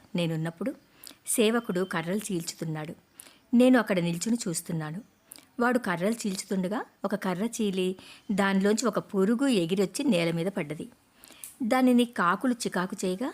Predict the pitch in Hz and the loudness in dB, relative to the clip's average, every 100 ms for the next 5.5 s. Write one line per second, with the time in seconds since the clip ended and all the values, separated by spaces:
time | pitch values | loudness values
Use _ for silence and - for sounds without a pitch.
0 | - 180 208 247 165 - 180 - 160 156 | -4 -4 -4 -4 -6 -6 -8 -6 -8 -8
1 | - - _ - - - - 220 214 190 | -10 -18 _ -20 -20 -14 0 4 6 4
2 | 180 185 160 165 208 175 160 170 170 190 | 2 0 0 0 -2 0 -2 -4 -6 -8
3 | 302 - - - _ 254 262 262 247 254 | -10 -12 -20 -20 _ -2 0 2 2 2
4 | 254 262 233 170 180 233 233 220 233 220 | 2 4 6 4 2 0 0 -2 -2 -4
5 | 214 - 214 233 | -4 -2 -4 -4